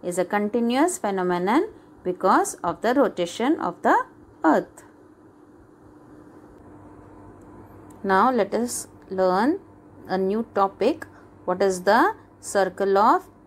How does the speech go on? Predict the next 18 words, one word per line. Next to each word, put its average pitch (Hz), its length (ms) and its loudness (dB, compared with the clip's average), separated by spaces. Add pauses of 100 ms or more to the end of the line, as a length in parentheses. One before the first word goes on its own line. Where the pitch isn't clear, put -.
(120)
illumination? 208 1000 -2 (760)
We 208 140 -2
know 208 260 2
that 226 360 2 (120)
the 196 260 -2
Earth, 226 480 2
it 196 160 -6
receives 208 540 -4
light 185 300 -2
from 202 200 -2
the 240 100 2
sun. 190 500 0 (960)
So, 254 420 2
due 208 200 -4
to 202 140 -2
the 226 340 2
spherical 294 720 0
shape 302 560 0